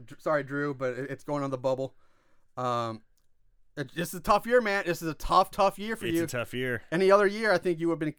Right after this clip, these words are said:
Speaker 1: in the clear, but it's a tough year. Uh, then Attack of the Killer Donuts.
Speaker 2: Yeah, it's going in.
Speaker 1: Going in. Okay. We're,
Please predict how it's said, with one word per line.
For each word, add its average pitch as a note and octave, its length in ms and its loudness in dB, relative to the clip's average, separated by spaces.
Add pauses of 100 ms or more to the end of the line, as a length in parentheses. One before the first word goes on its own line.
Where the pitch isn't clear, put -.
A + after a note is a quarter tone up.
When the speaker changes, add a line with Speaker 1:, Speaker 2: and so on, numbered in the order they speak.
Speaker 1:
in D3+ 100 -2
the D3+ 60 -2
clear, F#3 320 -2
but C#3 120 -4
it's - 100 -16
a - 40 -20
tough - 280 -8
year. D3+ 280 -4 (1000)
Uh, C#3 460 2 (420)
then E3 140 2
Attack G#3+ 400 -2
of G#3 60 -6
the F#3+ 60 -2
Killer G#3+ 240 -2
Donuts. F#3 640 -4 (640)
Speaker 2:
Yeah, F2 200 -4
it's - 100 -14
going - 240 -16
in. - 140 -18
Speaker 1:
Going F3 280 -2
in. D3 360 -6 (140)
Okay. C#3 480 -6 (540)
We're, E3 180 -10